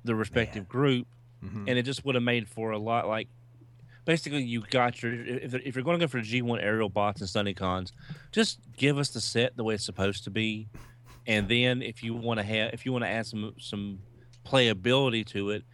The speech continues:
Speaker 1: then you could have had Off-Road and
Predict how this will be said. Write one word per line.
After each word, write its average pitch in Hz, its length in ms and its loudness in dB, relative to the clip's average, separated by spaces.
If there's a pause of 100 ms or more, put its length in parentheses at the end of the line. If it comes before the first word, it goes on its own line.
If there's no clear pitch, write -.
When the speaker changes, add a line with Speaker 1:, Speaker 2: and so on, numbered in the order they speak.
(200)
Speaker 1:
then 123 260 4
you 123 120 -4
could 117 160 -6
have 107 100 -4
had 107 380 2 (220)
Off-Road 104 580 -2
and 98 540 -6